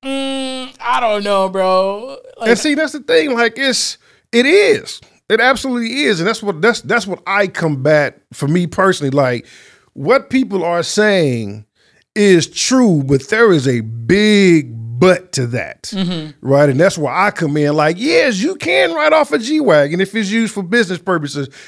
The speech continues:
Speaker 2: but let's run the numbers. In order to write off a G-Wagon, you have to make a certain amount.
Speaker 1: Mm-hmm.
Speaker 2: So I like to run a scenario. Let's just say you make quarter million dollars a year,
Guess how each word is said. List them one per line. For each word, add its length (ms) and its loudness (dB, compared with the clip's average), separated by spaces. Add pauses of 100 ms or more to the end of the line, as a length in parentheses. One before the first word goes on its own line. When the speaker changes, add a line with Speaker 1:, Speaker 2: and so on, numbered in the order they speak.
(140)
Speaker 2:
but 360 0 (400)
let's 260 -4
run 220 0
the 80 -2
numbers. 480 -4 (500)
In 160 0
order 220 4
to 280 -4
write 280 2
off 180 2
a 80 -4
G-Wagon, 680 -2
you 120 -2
have 240 0
to 80 -12
make 300 0
a 60 -6
certain 300 -8
amount. 300 -16
Speaker 1:
Mm-hmm. 280 -20
Speaker 2:
So 160 4
I 100 2
like 220 0
to 80 -6
run 180 0
a 40 -2
scenario. 420 -4
Let's 180 0
just 140 -6
say 140 0
you 140 -6
make 200 -2
quarter 260 -2
million 240 0
dollars 280 -4
a 40 -12
year, 280 -14